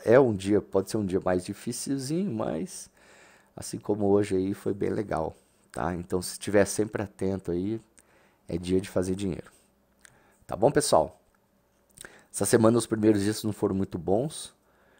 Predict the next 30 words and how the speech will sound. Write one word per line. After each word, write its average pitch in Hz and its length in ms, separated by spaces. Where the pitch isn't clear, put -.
né? 98 180
Foi, 90 360
foi - 100
aqueles 95 280
dias 95 340
truncados, 92 720
dia 95 180
fraquinho, 95 1120
muito 95 360
travado, 95 760
né? 113 140
O 110 40
pessoal 98 380
não 107 120
gosta 92 420
muito. 98 440
Eu 107 120
também 120 200
não 104 120
gosto 95 240
que 92 60
iniciante 90 580
entre, 113 280
mas 113 300
aí 113 160
hoje 113 360
compensou 120 600
todos 113 320
os 110 180
dias. 82 420